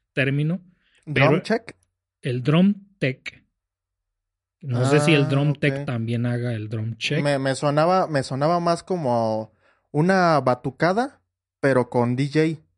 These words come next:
Speaker 2: O sea, <laughs> el D J era el que hacía los tambores. Tac, tac, tac, tac, tac.
Speaker 1: Puede
Speaker 2: A eso me sonaba.
Speaker 1: pues puede ser. No, no, no, no me había detenido a,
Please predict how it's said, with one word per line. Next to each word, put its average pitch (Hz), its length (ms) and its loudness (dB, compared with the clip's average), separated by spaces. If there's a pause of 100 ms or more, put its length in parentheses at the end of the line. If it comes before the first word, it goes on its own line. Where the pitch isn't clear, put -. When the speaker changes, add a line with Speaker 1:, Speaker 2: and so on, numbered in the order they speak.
(400)
Speaker 2:
O 120 80 -14
sea, 127 520 -6 (220)
<laughs> - 760 -6
el 160 180 2
D 165 80 4
J 170 140 2
era 180 240 2
el 175 60 -6
que 147 100 0
hacía 147 420 2
los 147 220 -2
tambores. 135 500 0
Tac, - 280 -6
tac, - 220 -18
tac, - 140 -20
tac, - 120 -20
tac. - 240 -20 (120)
Speaker 1:
Puede 120 220 -4
Speaker 2:
A 120 60 -2
eso 120 140 -10
me 123 120 -12
sonaba. 117 360 -16 (260)
Speaker 1:
pues 107 160 -14
puede 139 260 -4
ser. 165 280 -8
No, 113 240 -12
no, 113 180 -12
no, 117 200 -6
no 117 220 -6
me 117 100 -4
había 113 180 -6
detenido 110 600 -10
a, 95 160 -18